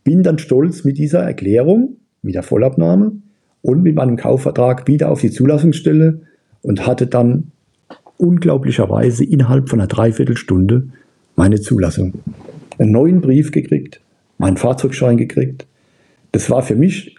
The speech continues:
acht Tage vor meinem fünfzigsten Geburtstag, war das einer der schönsten Tage und eines der schönsten Geburtstagsgeschenke, die ich in diesem Jahr bekommen hab. Kannst du dir vorstellen?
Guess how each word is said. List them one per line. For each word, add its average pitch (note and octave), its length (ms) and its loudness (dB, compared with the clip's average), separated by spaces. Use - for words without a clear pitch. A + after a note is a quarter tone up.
acht - 260 -8
Tage C#3 260 0
vor C#3 140 -2
meinem A2+ 260 2
fünfzigsten - 540 0
Geburtstag, A#2+ 560 -2
war B2+ 120 -2
das C3 140 -4
einer B2 220 0
der - 80 -4
schönsten D#3 440 0
Tage A#2 420 -2
und A#2 160 2
eines C3 320 0
der G#2 140 -2
schönsten D3 400 0
Geburtstagsgeschenke, C3 1040 -2
die A2+ 80 4
ich G2+ 140 -2
in G2+ 40 -14
diesem G#2 260 4
Jahr A2+ 140 4
bekommen C3+ 340 -2
hab. F2+ 160 -6
Kannst G#2 240 -2
du A2+ 60 4
dir B2+ 120 -2
vorstellen? - 760 -4